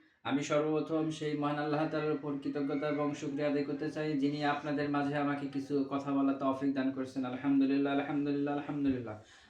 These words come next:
আজকের টপিকসটা হচ্ছে আমার যে পরিশ্রম, ঐক্যতা, ন্যায় নীতি,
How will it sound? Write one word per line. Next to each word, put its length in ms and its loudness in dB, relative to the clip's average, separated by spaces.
আজকের 360 -4
টপিকসটা 420 -2
হচ্ছে 220 -2
আমার 340 4
যে 520 4
পরিশ্রম, 760 2
ঐক্যতা, 840 4
ন্যায় 360 6
নীতি, 580 2